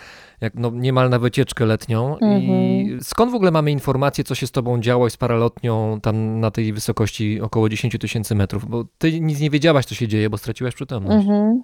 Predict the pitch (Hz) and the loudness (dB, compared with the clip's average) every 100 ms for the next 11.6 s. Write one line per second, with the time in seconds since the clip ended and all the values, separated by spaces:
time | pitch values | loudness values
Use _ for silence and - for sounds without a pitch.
0 | - 220 196 175 214 214 220 240 262 277 | 0 4 4 2 0 0 2 2 4 4
1 | 262 254 240 240 240 240 240 240 - 220 | 2 -2 -2 -2 -2 -2 -4 -6 -6 -4
2 | 214 - 214 214 208 196 190 208 208 190 | -4 -2 -2 -2 -2 -2 -4 -4 -6 -6
3 | 196 208 214 190 175 175 170 175 - 180 | -4 -4 -2 0 0 -2 -6 -8 -8 -8
4 | - 185 - 185 180 180 170 175 196 247 | -8 -8 -10 -10 -8 -4 -2 -2 0 -2
5 | - - - _ - 185 196 220 220 208 | -6 -20 -20 _ -4 0 2 2 0 -2
6 | 196 202 214 220 226 214 - 220 226 220 | -6 -6 -4 -4 -4 -6 -4 -2 -2 -4
7 | 190 214 208 240 254 247 220 202 - 190 | -4 -4 -4 2 2 2 -4 -6 -6 -8
8 | 185 - 185 180 170 175 262 - - _ | -6 -6 -2 0 2 0 -2 -6 -16 _
9 | _ _ _ _ - 214 220 220 220 220 | _ _ _ _ -4 -2 0 2 0 -2
10 | - 214 220 220 214 190 190 214 226 214 | -4 -4 0 0 0 -4 -4 -4 0 0
11 | 185 196 247 - - | 2 2 2 -2 -4